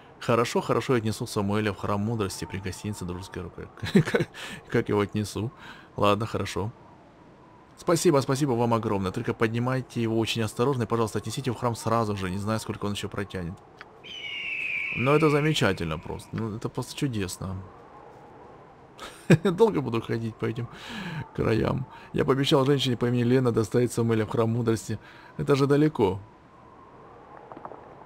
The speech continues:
Получен предмет, Самуэль. Самуэль, тебя уже предметом назвали. А вот мужик лежит.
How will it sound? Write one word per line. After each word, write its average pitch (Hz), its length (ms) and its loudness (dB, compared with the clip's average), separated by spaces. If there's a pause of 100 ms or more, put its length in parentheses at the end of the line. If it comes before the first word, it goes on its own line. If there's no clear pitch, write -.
(2750)
Получен 123 400 4
предмет, 113 440 2
Самуэль. 104 540 0 (640)
Самуэль, 131 440 4
тебя 123 160 0
уже 123 120 0
предметом 123 480 -2
назвали. 101 440 -4 (1040)
А 156 100 2
вот 131 180 6
мужик 110 280 2
лежит. 107 320 0